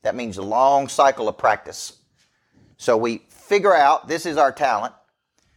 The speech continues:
We refine that talent, means we get better and better and better and better and better and better and better through, through practice, refinement of the talent. Packaging is taking the talent and packaging it up. Then we market and promote it.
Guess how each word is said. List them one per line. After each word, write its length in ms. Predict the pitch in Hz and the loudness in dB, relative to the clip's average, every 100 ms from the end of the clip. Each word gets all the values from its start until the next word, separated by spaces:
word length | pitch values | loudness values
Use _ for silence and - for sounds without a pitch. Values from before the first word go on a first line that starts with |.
| _ _ _ _ _ _ _ _ _ 101 - 113 | _ _ _ _ _ _ _ _ _ -20 -18 -4
We 180 | 135 | 0
refine 540 | 143 131 - 190 202 170 | 2 2 2 2 2 0
that 180 | 139 - | -4 -2
talent, 460 | 131 113 120 131 | -2 0 -2 -6
means 180 | 135 139 | -10 -8
we 140 | 131 | -6
get 180 | 135 104 | -6 0
better 260 | 135 143 147 | 2 2 0
and 140 | 117 | 0
better 260 | 123 131 135 | 2 2 0
and 140 | 107 | -2
better 260 | 120 131 135 | 2 2 0
and 140 | 110 | -2
better 260 | 101 120 123 | 2 2 2
and 160 | 104 92 | -4 0
better 260 | 120 120 | 2 2
and 160 | 110 101 | -2 0
better 260 | 117 113 | 2 2
and 160 | 110 95 | -2 -2
better 240 | 113 113 | 0 0
through, 300 | 110 104 98 - | -2 -8 -10 -10
through 280 | - 110 - _ | -8 -8 -8 _
practice, 540 | - 131 123 131 - - _ - | 0 0 0 -6 -10 -20 _ -6
refinement 480 | 107 127 127 127 127 | -4 2 2 2 -2
of 60 | |
the 60 | 120 | -4
talent. 380 | - 127 143 - _ _ _ _ _ _ | -4 -4 -4 -8 _ _ _ _ _ _
Packaging 760 | - 190 190 175 131 139 147 190 _ | 2 2 2 -2 -2 -2 -4 -10 _
is 280 | 123 123 - | -2 0 -2
taking 320 | - 151 160 | -2 0 0
the 80 | 143 | -2
talent 380 | - 143 135 131 | 0 2 2 0
and 180 | 117 101 - - | -6 -10 -12 -12
packaging 480 | - 131 - 127 147 | 0 0 0 -6 -2
it 80 | 156 | 2
up. 400 | 117 - - _ _ _ _ _ _ _ _ | 2 2 -8 _ _ _ _ _ _ _ _
Then 260 | 101 147 156 | -2 -2 0
we 280 | 156 147 - | 0 0 -4
market 380 | 120 139 151 156 | 0 0 2 0
and 120 | 156 | 0
promote 380 | 175 151 123 120 | 0 2 2 2
it. 160 | 123 | -4